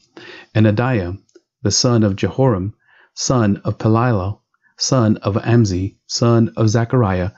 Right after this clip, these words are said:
son of Pashur, son of Milkijah, and his brothers' heads of ho-, fathers' houses, two hundred forty-two. And Amashiah,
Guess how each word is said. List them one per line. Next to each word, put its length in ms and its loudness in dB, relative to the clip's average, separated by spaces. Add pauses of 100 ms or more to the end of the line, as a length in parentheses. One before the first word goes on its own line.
(240)
son 300 0
of 140 0
Pashur, 540 -2 (280)
son 560 0
of 80 -2
Milkijah, 640 -2 (440)
and 120 -2
his 160 2
brothers' 420 -2
heads 420 -4 (220)
of 120 -2
ho-, 220 -2
fathers' 360 0
houses, 500 -2 (640)
two 160 2
hundred 300 4
forty-two. 680 0 (640)
And 140 0
Amashiah, 720 0